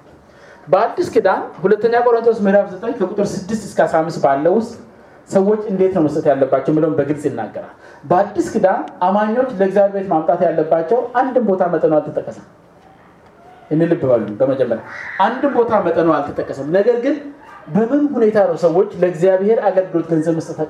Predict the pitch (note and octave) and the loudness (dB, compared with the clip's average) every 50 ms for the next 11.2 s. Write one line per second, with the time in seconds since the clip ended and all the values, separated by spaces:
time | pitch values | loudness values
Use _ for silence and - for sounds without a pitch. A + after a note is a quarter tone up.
0 | - F#3 F3+ F3+ F#3 F3 D#3 D3 - C3+ C3 - - D#3+ D#3 E3 F3 G3+ A#3 C#4+ | -2 0 0 0 0 0 0 0 0 0 -2 0 0 0 2 2 2 4 2 2
1 | - - - - - - - - G#3 B3 - D4+ D#4+ E4 D4 A3 G3 - G#3+ A#3 | 0 -4 -14 -20 -20 -10 -4 -2 -2 0 0 0 2 2 2 0 0 0 -2 -2
2 | A3 A3+ G#3 C4+ E4 G4 G#4+ - - - - - - - - - - - - - | -2 -2 0 2 2 2 2 0 -4 -8 -14 -18 -20 -20 -20 -20 -20 -20 -16 -8
3 | F#3 F#3 G3 F#3 - E3+ D3+ D3 D3+ D3 D3 D#3+ D#3 C3+ B2+ C3+ C#3 C3+ - - | -4 -2 0 2 2 2 2 2 0 -2 -2 0 0 0 0 0 0 -2 -2 -4
4 | - - D3+ F#3+ A3 A#3+ - A#3 G3+ E3+ C#3+ - - - - - - - - - | -4 -2 0 2 2 2 2 0 0 0 -2 -4 -6 -8 -14 -20 -20 -20 -20 -20
5 | - - - - - E3+ F#3 G#3+ A3 - C#4+ - - C4 C4 C#4 C#4 C#4 C#4 C4+ | -20 -20 -10 -4 -2 0 0 0 -2 -4 -8 -8 -4 0 0 2 0 0 0 -2
6 | A#3+ A#3+ A#3+ C#4+ D#4 E4 E4 - - - - - F3+ G3+ G#3+ G3 F#3 F#3+ A3+ A#3+ | -2 0 2 0 0 0 -2 -6 -14 -18 -8 -2 0 0 0 0 0 2 2 4
7 | B3 A#3+ B3 B3 A#3 A#3+ A#3+ G#3+ - C4 B3 C#4 E4+ F#4+ F#4 - - - - - | 4 4 2 0 0 0 -2 0 0 0 0 0 0 -2 -2 -4 -8 -20 -20 -20
8 | - - - - A#3 A#3 A3+ A3+ - G#3 F#3+ F3+ - F3 E3 E3 - D#3+ D#3 D3+ | -20 -8 0 2 2 2 2 2 -2 -4 -2 0 0 0 0 0 -2 -6 -6 -6
9 | D3+ - D3 - - - - - - - - - - - - - - - - - | -6 -6 -6 -6 -6 -6 -8 -10 -12 -12 -14 -14 -16 -16 -20 -20 -20 -20 -6 0
10 | F3 G3 A3+ B3+ B3+ G#3 F3 A3+ A3 A3 G#3+ A3+ A3 - A3 G3 F#3 G3+ G3 F#3+ | 4 4 4 4 2 -2 -2 0 2 4 4 2 2 2 0 0 2 4 2 4
11 | F#3+ C4 C4+ | 4 2 2